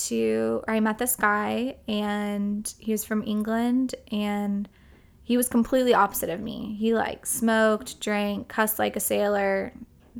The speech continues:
wasn't practicing any faith at the time, and somehow we connected. And that really started the undoing, I think, of my, of everything.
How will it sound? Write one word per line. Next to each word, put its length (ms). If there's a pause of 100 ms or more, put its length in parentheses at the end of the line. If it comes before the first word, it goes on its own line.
(200)
wasn't 340
practicing 640
any 180
faith 300
at 140
the 60
time, 600 (720)
and 640
somehow 540
we 160
connected. 680 (640)
And 260
that 200
really 440
started 720
the 600 (300)
undoing, 720 (460)
I 80
think, 260
of 100
my, 680 (160)
of 100
everything. 640